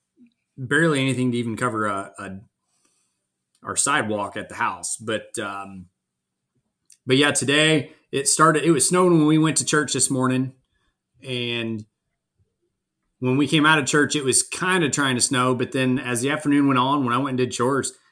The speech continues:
I actually didn't have to put, like, a big Carhartt coat on,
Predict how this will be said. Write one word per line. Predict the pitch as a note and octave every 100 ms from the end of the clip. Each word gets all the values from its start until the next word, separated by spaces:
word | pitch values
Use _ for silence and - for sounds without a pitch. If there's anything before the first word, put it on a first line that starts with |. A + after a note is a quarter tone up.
| _
I | - C#3
actually | - B2+
didn't | B2+ C3+
have | C3
to | B2+
put, | A2 C#3+ C#3+
like, | A#2
a | G#2+
big | A2 B2+
Carhartt | B2 C3 A2+ C#3 C3+ - _ _ _ _ _ _ _ _ _ _ _ _ _ _ _ _ _ _ _ _ _ _ _ _
coat | - D3 E3+
on, | F3 F3+ F#3+ F#3+ E3